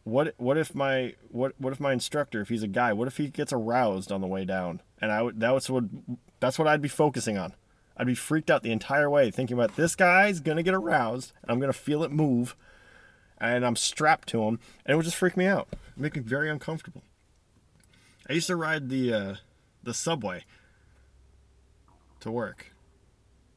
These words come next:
and I remember for a while, you'd be like, "Ah, I'm gonna try to get a seat." And then at one point in your life, you realize, "I don't want the seat anymore," 'cause it's crotch level with everybody.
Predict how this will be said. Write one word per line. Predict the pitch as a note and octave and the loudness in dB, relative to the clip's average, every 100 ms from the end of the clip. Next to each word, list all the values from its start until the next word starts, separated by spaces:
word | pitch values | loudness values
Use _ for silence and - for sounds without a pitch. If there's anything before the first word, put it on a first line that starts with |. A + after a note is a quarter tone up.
| - | -10
and | A2+ | -6
I | A2 | -4
remember | B2 D3+ D3 B2 | -4 -6 -4 -6
for | G#2+ A2 | -6 -8
a | G#2+ | -6
while, | B2 E3+ A#2+ F#2+ G2+ _ _ - - - - _ - | -2 -2 -2 -6 -10 _ _ -20 -20 -20 -20 _ -10
you'd | A#2 | -8
be | B2+ | -6
like, | A#2+ | -2
"Ah, | F#3 F#3+ F#3 | 0 2 2
I'm | F#3+ | 0
gonna | G3 | -2
try | F3+ | -2
to | E3 | -2
get | C3+ | -4
a | |
seat." | - D3 A#2 _ _ _ _ | -6 -6 -6 _ _ _ _
And | B2+ F3+ | -2 0
then | A3+ | 0
at | - | -2
one | D#3 F3+ | -2 -2
point | - E3+ A#2+ | -2 -4 -4
in | C#3 | -6
your | C#3 | -2
life, | C#3+ C3 B2+ | 0 0 -2
you | B2+ | -4
realize, | D3+ D3+ C#3 A#2 - - | -2 -2 -2 -4 -6 0
"I | E3 | 2
don't | A3+ | 2
want | F3+ G3 G3 | 0 -2 -4
the | |
seat | E3+ - C#3 | -6 -6 -6
anymore," | C3+ A#2+ | -4 -4
'cause | - C3 | -2 0
it's | B2 - | 0 -4
crotch | - - B2 - - | -10 -6 -4 -4 -4
level | G#2+ G2+ | -4 -6
with | F#2 - | -8 -8
everybody. | G#2 G2 F#2+ F#2+ | -6 -4 -6 -6